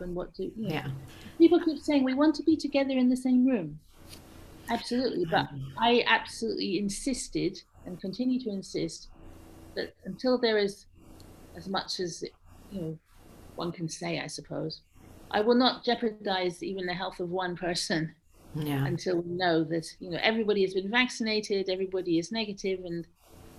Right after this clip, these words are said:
Speaker 2: Yeah.
Speaker 1: especially considering what's happening with the vaccines in Europe at the moment,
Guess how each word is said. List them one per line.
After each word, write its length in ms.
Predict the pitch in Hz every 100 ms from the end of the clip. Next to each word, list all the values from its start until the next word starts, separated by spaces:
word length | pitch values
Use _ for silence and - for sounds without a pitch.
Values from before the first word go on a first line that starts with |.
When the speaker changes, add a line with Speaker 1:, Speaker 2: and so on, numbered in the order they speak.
| - 165
Speaker 2:
Yeah. 220 | 156 139
Speaker 1:
especially 460 | 127 - 226 - 196
considering 440 | 196 208 202 190
what's 200 | 196 -
happening 400 | 202 202 185 180
with 180 | 175 170
the 100 | 165
vaccines 760 | 269 262 - - 185 175 165
in 120 | 180
Europe 300 | 208 254 240 -
at 160 | - 151
the 60 |
moment, 340 | 156 147 139